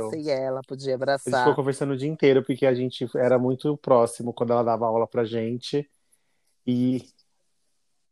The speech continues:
Speaker 1: Às vezes, às vezes é até isso, né, que te
Speaker 2: Faço
Speaker 1: fez
Speaker 2: letras
Speaker 1: fazer
Speaker 2: agora.
Speaker 1: a,
Speaker 2: E aí, quando eu
Speaker 1: a
Speaker 2: falei pra ela que eu ia
Speaker 1: facu
Speaker 2: fazer,
Speaker 1: hoje,
Speaker 2: que eu tava fazendo
Speaker 1: né?
Speaker 2: inglês, ela, ela quase surtou. Porque ela, tipo assim, é um,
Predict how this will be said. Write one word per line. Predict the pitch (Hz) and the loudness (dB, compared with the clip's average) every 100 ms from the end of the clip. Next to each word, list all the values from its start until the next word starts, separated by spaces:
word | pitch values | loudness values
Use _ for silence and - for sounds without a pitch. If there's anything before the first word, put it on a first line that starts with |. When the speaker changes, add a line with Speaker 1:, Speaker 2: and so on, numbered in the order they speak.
| _ | _
Speaker 1:
Às | 196 196 | -2 2
vezes, | 220 214 226 - - | 2 0 -6 -4 0
às | 196 | 0
vezes | 196 190 | 2 2
é | 196 | 2
até | - 208 | 4 4
isso, | 233 214 214 - | 2 -4 -10 -10
né, | 180 175 | -8 -8
que | - | -8
te | 180 - | -10 -4
Speaker 2:
Faço | - 131 - | 2 2 2
Speaker 1:
fez | |
Speaker 2:
letras | 139 127 143 156 | 0 0 2 2
Speaker 1:
fazer | 147 143 | 2 4
Speaker 2:
agora. | 135 131 139 156 165 | 4 6 4 0 -4
Speaker 1:
a, | _ _ - | _ _ -2
Speaker 2:
E | 131 | 2
aí, | 139 | 2
quando | 135 143 | 4 2
eu | |
Speaker 1:
a | 143 | 2
Speaker 2:
falei | 139 151 | 4 2
pra | 143 | 4
ela | 139 160 | 2 4
que | 143 | 4
eu | |
ia | - | 4
Speaker 1:
facu | 180 | 4
Speaker 2:
fazer, | 170 139 | 0 -4
Speaker 1:
hoje, | 123 | -6
Speaker 2:
que | |
eu | 123 | -4
tava | 123 | -4
fazendo | - 139 175 | -2 -2 -2
Speaker 1:
né? | 120 | -6
Speaker 2:
inglês, | 123 117 123 | -4 -2 0
ela, | 127 123 127 - _ _ - _ _ - | 2 2 -2 -6 _ _ -20 _ _ -4
ela | 143 151 151 | 2 4 4
quase | 160 160 | 2 2
surtou. | - 202 - 135 104 104 | -8 -8 -2 -2 -2 -8
Porque | - 127 135 | -6 2 4
ela, | 135 139 147 139 135 147 139 135 | 4 2 0 -4 -6 -4 -2 -4
tipo | - 127 | -6 -6
assim, | 143 151 147 | -4 -4 -8
é | |
um, | 123 | -6